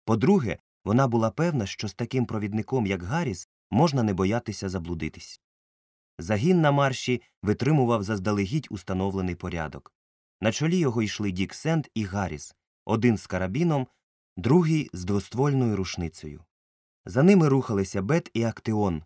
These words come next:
озброєні карабінами і ножами. Далі на коні їхали місіс Уелдон і малий Джек. За ними посувався Том і Нен. В ар'єргарді йшли Остін, озброєний четвертим карабіном,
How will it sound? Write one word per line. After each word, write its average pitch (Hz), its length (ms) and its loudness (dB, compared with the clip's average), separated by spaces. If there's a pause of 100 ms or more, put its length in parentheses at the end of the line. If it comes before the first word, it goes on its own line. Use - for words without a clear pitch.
(200)
озброєні 113 600 0
карабінами 127 640 -2
і 104 140 -4
ножами. 85 540 -4 (640)
Далі 127 280 4
на 110 120 4
коні 147 420 2 (240)
їхали 123 480 0
місіс 107 400 2
Уелдон 127 480 -2
і 92 100 -4
малий 90 260 -2
Джек. 82 400 -10 (460)
За 80 180 -6
ними 139 260 2
посувався 127 720 -4 (220)
Том 120 300 2
і 92 100 -4
Нен. 78 260 -4 (1080)
В 95 60 0
ар'єргарді 143 760 2
йшли 127 440 -2
Остін, 139 440 -2 (240)
озброєний 123 540 2
четвертим 123 540 -2
карабіном, 123 580 0